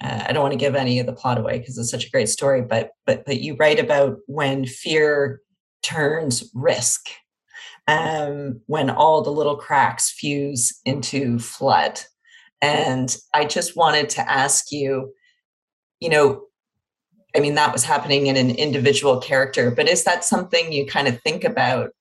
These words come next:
in our broader kind of social context? Is that, do, do you fear that that is a tension that is arising out of this moment, that,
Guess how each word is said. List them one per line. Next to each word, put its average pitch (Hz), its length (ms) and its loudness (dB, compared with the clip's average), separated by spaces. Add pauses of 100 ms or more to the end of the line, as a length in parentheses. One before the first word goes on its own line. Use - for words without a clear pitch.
(340)
in 143 240 2
our 127 140 2
broader 131 640 2
kind 131 140 0
of 123 60 0
social - 440 4
context? - 920 -4
Is 127 220 0
that, 135 240 4
do, 127 320 -4
do 143 120 -2
you 135 180 2
fear 143 480 4
that 120 200 0
that 120 220 2
is 123 420 0
a 127 60 2
tension 123 760 2 (500)
that 123 480 4 (500)
is 135 500 4
arising 135 600 2
out 127 240 0
of 113 160 0
this - 220 0
moment, 123 440 2
that, - 340 0